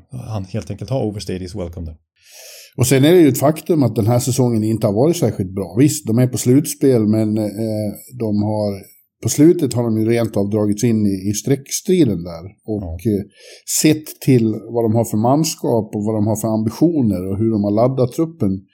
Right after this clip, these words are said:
Speaker 2: så är ju det ett misslyckande. Det, eh, du smsade mig häromdagen när det var den här tårtan-grejen, att
Speaker 1: Ja.
Speaker 2: de har kommit undan lite, eh, från kritik för att andra har varit så dåliga.
Speaker 1: Ja, det har varit, i västra konferensen har det varit mer fokus på Edmonton och i öst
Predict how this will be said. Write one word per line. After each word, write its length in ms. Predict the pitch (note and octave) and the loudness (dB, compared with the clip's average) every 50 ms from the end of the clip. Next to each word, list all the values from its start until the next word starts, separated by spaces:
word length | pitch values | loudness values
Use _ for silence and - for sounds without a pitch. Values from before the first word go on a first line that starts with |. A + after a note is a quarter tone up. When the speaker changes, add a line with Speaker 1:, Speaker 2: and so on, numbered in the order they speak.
| _ _ _ | _ _ _
Speaker 2:
så 180 | - - - C3 | -8 -2 0 0
är 240 | B2 A#2 A#2+ C3+ D3 | 0 2 2 4 4
ju 100 | E3 C#3 | 6 4
det 140 | A2 A2+ | 4 2
ett 100 | A#2 A2+ | 2 2
misslyckande. 760 | G#2+ B2+ C#3 - - - G#3 G3+ - - - G2+ E2+ D#2+ F2 G#2 | 0 0 0 -2 -2 -2 0 -2 0 -2 -4 -6 -6 -6 -2 2
Det, 120 | B2 C3+ | 2 2
eh, 400 | C3+ B2+ B2+ C3+ C3 B2+ B2+ C3+ | 2 2 0 -2 0 0 0 2
du 300 | B2+ C3 D3 D#3 D#3+ D#3 | 4 4 6 6 4 4
smsade 460 | - - C#3+ C#3 D3 C#3+ - - C#3+ | 2 2 2 2 0 0 -2 -2 -2
mig 80 | C3 B2 | 0 0
häromdagen 400 | B2 B2 A#2 A#2+ C3+ C#3+ D3 C3+ | 0 -2 -2 0 0 0 2 2
när 80 | A#2+ A2+ | 2 0
det 80 | G#2+ G#2+ | 0 -2
var 200 | A2+ C3 D#3+ D#3+ | -2 -2 0 0
den 80 | A#2 | 0
här 120 | - G#2 F#2+ | -2 -2 -4
tårtan-grejen, 760 | - - A2 A2 A2+ - B2+ A#2 A2 G#2 G2 F#2 F2 F2+ F2+ | -4 -4 -4 -4 -2 -2 -2 0 0 0 0 -2 -4 -6 -8
att 120 | F2+ - _ _ _ _ _ - - - - | -10 -12 _ _ _ _ _ -20 -20 -18 -16
Speaker 1:
Ja. 40 | A2 F#2+ F#2+ F#2+ - | -14 -14 -16 -6 -2
Speaker 2:
de 180 | - A#2 A#2+ C#3 | 0 2 4 4
har 60 | C#3+ | 2
kommit 260 | - - D3 C3 B2+ | 2 2 2 4 4
undan 360 | C3 C#3 D#3+ F3 F#3+ G3 F#3 D3 | 6 4 4 4 4 4 4 4
lite, 260 | A2+ G#2+ - - F#2+ - - - _ _ - D#3+ | 2 2 0 -4 -10 -16 -18 -20 _ _ -8 -4
eh, 360 | B2 A#2 A2 G#2+ G#2 G#2 G#2 G2+ - | -2 -2 0 0 -2 -2 -4 -4 -2
från 180 | - A#2+ G#2+ G2+ | -2 0 0 0
kritik 540 | - A#2+ A2+ - F3+ F#3 C3 G2+ - - - | 0 0 0 2 2 2 2 2 -2 -4 -6
för 80 | - A#2+ | -4 -4
att 140 | G#2 G2+ - | -4 -2 -2
andra 320 | A2 A#2+ B2+ C#3 D#3 E3 | 0 0 0 2 0 0
har 120 | B2 C3+ G#2+ | 0 0 0
varit 220 | G2+ G2+ G2+ F2+ | 0 -2 -2 -2
så 80 | - G2+ | -2 -2
dåliga. 360 | G2 G2+ G2 G2+ G#2+ G#2 E2+ - - _ _ _ _ _ | -2 -2 0 0 -2 -2 -4 -8 -12 _ _ _ _ _
Speaker 1:
Ja, 460 | - D3 D#3 E3 E3+ F3+ F#3 F#3 E3+ C3 - - | -4 2 4 6 6 6 6 4 0 -2 -6 -10
det 80 | D#3 | -8
har 80 | D3 D3 | -6 -4
varit, 280 | D#3 D3+ D3+ - - - D3+ - | -4 -6 -6 -10 -14 -12 -12 -10
i 180 | E3+ D#3 D3 | -8 -6 -4
västra 280 | C#3 D3 C3 - - E3+ | -2 -4 -4 -4 -4 -4
konferensen 480 | - F3+ E3 - D3+ D3 C#3 - D3 C#3+ | -4 -4 -4 -4 -4 -4 -4 -6 -6 -4
har 60 | C#3 | -4
det 60 | C3+ | -4
varit 160 | B2+ B2+ B2 | -6 -6 -6
mer 140 | C#3 C3+ B2+ | -6 -6 -6
fokus 340 | B2+ C3 B2+ A#2+ - A#2+ - | -6 -6 -8 -8 -8 -10 -8
på 100 | - - | -6 -4
Edmonton 720 | A#2+ B2+ B2+ A#2+ A#2+ A#2+ A2+ - A#2+ A2+ A2+ A2 A2 A2 | -2 -2 -2 -2 -4 -4 -4 -2 -2 -2 0 0 -2 -2
och 280 | A2 A2+ A2+ A2+ G#2+ G2 - _ _ _ _ _ _ | -2 -4 -4 -6 -6 -10 -12 _ _ _ _ _ _
i 320 | - A2+ A2 A2 - - D#3+ | -8 -6 -6 -6 -4 -2 -2
öst 320 | E3 D#3+ - - - - | -2 -2 -2 -6 -10 -12